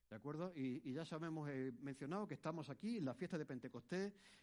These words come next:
la ciudad repleta de gente que viene de todos sitios. Los, los de, los de Asia, que dice que un, un, unas personas de Asia identifican a Pablo, pues le van siguiendo y aprovechan esa multitud para, para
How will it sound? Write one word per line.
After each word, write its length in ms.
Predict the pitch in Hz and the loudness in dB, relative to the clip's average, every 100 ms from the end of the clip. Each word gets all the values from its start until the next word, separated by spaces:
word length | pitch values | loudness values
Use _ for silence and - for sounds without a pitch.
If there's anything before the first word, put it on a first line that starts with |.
| - | -4
la 120 | 135 | -4
ciudad 280 | - 127 160 | 0 0 2
repleta 420 | 156 147 170 160 | 2 0 0 0
de 120 | 139 | 0
gente 460 | 131 175 202 202 180 | 0 0 0 0 -2
que 100 | 143 | 0
viene 180 | 147 143 | 0 0
de 80 | 123 | 0
todos 320 | 156 131 - | -2 -4 -2
sitios. 480 | 196 180 196 196 - - - - - - | -4 -2 -2 -4 -8 -20 -20 -20 -18 -2
Los, 520 | 135 139 143 143 131 | 2 4 4 2 0
los 220 | 151 143 117 | -2 -2 0
de, 320 | 139 131 151 | 0 0 0
los 180 | 139 135 | -2 -2
de 140 | 135 | 0
Asia, 280 | 180 208 196 | 2 2 0
que 120 | 160 | 0
dice 320 | 147 208 196 165 | 0 0 0 -2
que 160 | 139 | 0
un, 200 | 156 156 180 | 0 -2 -4
un, 260 | 151 151 151 - 160 - | -4 -4 -10 -16 -16 -10
unas 140 | 156 | -8
personas 380 | - 135 170 143 | -6 -4 -2 0
de 120 | 139 | 0
Asia 400 | 180 - 185 185 | 0 0 -2 0
identifican 580 | 143 139 139 190 175 160 | 0 0 -2 -2 0 0
a 60 | |
Pablo, 400 | 135 160 170 196 233 - - - - - - - | 2 2 2 0 -4 -14 -20 -20 -20 -20 -10 0
pues 400 | 131 127 120 - | 2 2 0 0
le 80 | 123 | 2
van 180 | 165 | 2
siguiendo 640 | 151 139 135 190 208 233 220 | 2 0 2 2 2 0 -2
y 100 | 117 | -4
aprovechan 640 | 107 117 165 170 185 180 156 | -4 -2 -2 0 -2 0 0
esa 160 | 151 | 0
multitud 600 | 143 139 131 120 185 262 - - - - - - | 0 -2 0 -2 0 -2 -4 -14 -20 -20 -20 -8
para, 240 | - 156 160 | -2 2 0
para 340 | - 147 147 | 0 0 0